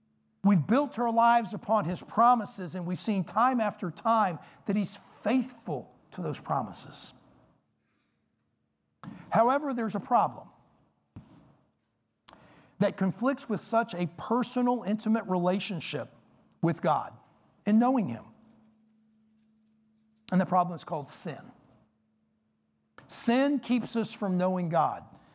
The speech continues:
Isaiah fifty-nine two states, "But your iniquities have made a separation between you and your God."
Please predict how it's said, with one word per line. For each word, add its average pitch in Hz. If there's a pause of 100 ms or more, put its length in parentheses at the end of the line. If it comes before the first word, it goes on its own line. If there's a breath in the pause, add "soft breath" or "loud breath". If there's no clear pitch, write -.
(240 soft breath)
Isaiah 185
fifty-nine 190
two 196
states, 190
"But -
your 175
iniquities 233 (280 soft breath)
have 147
made 180
a 170
separation 196
between 160
you 214 (440 loud breath)
and 175
your 165
God." 139